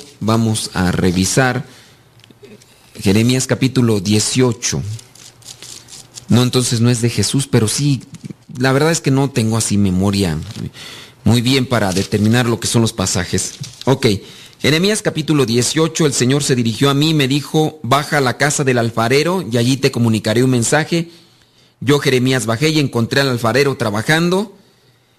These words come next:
y en el barro del entorno. Cuando el objeto estaba haciendo, le salía mal, lo volví a hacer, volví a hacer otro con el mismo barro hasta que quedaba como él quería.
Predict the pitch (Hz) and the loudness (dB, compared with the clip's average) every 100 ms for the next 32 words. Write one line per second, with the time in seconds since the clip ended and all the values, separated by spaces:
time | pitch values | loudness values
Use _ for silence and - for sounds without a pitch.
0 | _ _ _ _ _ _ _ _ - 113 | _ _ _ _ _ _ _ _ -8 -2
1 | 117 117 117 117 117 - 120 117 120 117 | 0 2 0 -2 -4 -4 0 2 2 2
2 | 117 135 139 135 113 107 120 110 117 117 | 0 0 2 0 0 0 0 0 2 2
3 | 117 110 - 156 - 156 - 139 135 139 | 2 0 0 -2 0 0 0 0 0 0
4 | 143 143 - 120 - 120 139 151 170 175 | 2 0 0 0 0 2 2 2 0 0
5 | 127 123 113 110 131 131 - 151 160 - | 0 2 2 2 2 2 2 0 0 -8
6 | - _ _ _ _ _ _ - 120 117 | -20 _ _ _ _ _ _ -2 2 2
7 | 143 143 143 156 151 143 117 113 127 120 | 2 2 2 2 -2 0 0 2 2 2
8 | 131 135 151 151 - 120 - 113 107 - | 2 2 0 -2 -2 -4 -2 -2 -4 -2
9 | 113 123 147 160 - 120 127 127 120 101 | 0 2 2 -2 -2 2 2 2 -2 -2
10 | 85 85 | -2 -4